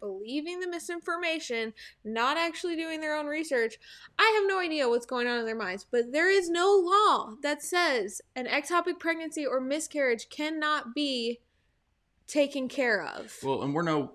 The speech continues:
Speaker 2: we're no law experts, <laughs> guys, but Lila Rose did articulate it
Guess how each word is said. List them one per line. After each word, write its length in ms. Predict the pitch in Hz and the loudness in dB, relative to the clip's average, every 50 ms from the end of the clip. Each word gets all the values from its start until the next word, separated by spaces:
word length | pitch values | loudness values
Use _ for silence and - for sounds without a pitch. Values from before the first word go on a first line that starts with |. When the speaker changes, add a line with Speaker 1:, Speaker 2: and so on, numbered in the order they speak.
| _ - | _ -8
Speaker 2:
we're 100 | 123 131 | -4 -2
no 120 | 135 131 120 | 0 0 2
law 240 | 110 107 104 101 | 4 4 4 4
experts, 420 | 95 95 - - - 90 98 - - | 4 0 -4 -6 -8 -6 -6 -6 -6
<laughs> 40 | - | -2
guys, 380 | 107 117 107 101 101 101 - - _ - | 0 2 2 2 2 0 -4 -10 _ -12
but 380 | 107 101 120 120 110 - - 107 | -4 0 2 2 2 2 0 2
Lila 320 | 107 107 120 120 120 113 | 2 2 4 4 2 2
Rose 480 | 110 113 110 107 104 101 101 101 - - _ - 107 | 2 2 2 2 2 2 0 -2 -6 -12 _ -8 -4
did 200 | 107 110 107 104 | -2 0 0 0
articulate 560 | 101 104 - 110 101 - 110 98 98 98 95 | 0 0 0 -2 -2 -2 -2 -2 -2 0 -2
it 100 | 95 92 | -2 -4